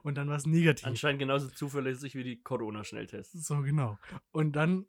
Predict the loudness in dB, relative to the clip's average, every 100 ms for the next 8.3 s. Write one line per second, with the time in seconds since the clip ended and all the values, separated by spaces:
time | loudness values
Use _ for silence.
0 | _ _ -2 2 2 2 0 2 -2 0
1 | -2 -2 -4 -4 0 0 2 0 0 0
2 | -2 -2 2 2 4 2 6 6 6 4
3 | 4 0 -2 -6 -20 -20 -20 _ _ _
4 | -6 0 0 0 -2 -2 4 2 4 -2
5 | 0 4 4 4 2 0 -2 -6 -4 2
6 | 2 2 0 -14 -20 -20 -20 _ 2 4
7 | 2 2 0 0 -2 -2 -6 -6 -6 4
8 | 8 8 6